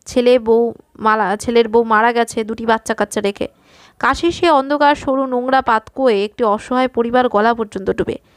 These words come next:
মা গিয়েছিল সেখানে বাবার পুরনো কোন ব্যবসায় শচীন জ্যাঠার কবে কাগজপত্রে বাবার অংশীদার, অংশীদার ছিল সেটা নাকি নাকচ করতে। উনি সে কথা মনেও রাখেনি, রাখেননি, মনে রাখার কথাও না।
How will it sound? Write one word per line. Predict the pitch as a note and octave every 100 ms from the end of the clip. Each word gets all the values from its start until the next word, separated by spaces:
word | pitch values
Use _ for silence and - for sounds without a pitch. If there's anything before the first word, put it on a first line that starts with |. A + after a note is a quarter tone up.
| _ _ _ -
মা | A3 C4 D#4+
গিয়েছিল | E4 D#4 - A3+ G#3
সেখানে | B3+ - B3+
বাবার | A3 G#3+ A#3+
পুরনো | - C4+ C#4 C#4+
কোন | C#4+ C#4+
ব্যবসায় | A#3 A3+ - C4+ A3
শচীন | A#3 A#3+ - B3+
জ্যাঠার | B3+ C4 C4+ C4 - - _
কবে | - B3 C#4
কাগজপত্রে | B3+ A3 C4 - C#4 C#4
বাবার | B3 A#3+ B3
অংশীদার, | A#3+ B3+ - D4 C#4+ C#4 A#2+
অংশীদার | B3 - C#4+ D4
ছিল | - A3+ A3
সেটা | C4 C4 B3+
নাকি | B3+ C4
নাকচ | A#3 A#3 - A#3 -
করতে। | - - - - _ _ _ _ -
উনি | A#3 C4
সে | C4+ B3
কথা | B3 B3+
মনেও | A3+ A3 A#3+
রাখেনি, | B3+ B3 B3 A#3 B3 _ _ _ _ -
রাখেননি, | A#3+ B3+ A#3 A#3+ _ _ _ A#3+
মনে | C#4
রাখার | D#4+ E4
কথাও | E4 E4+ D#4+
না। | A3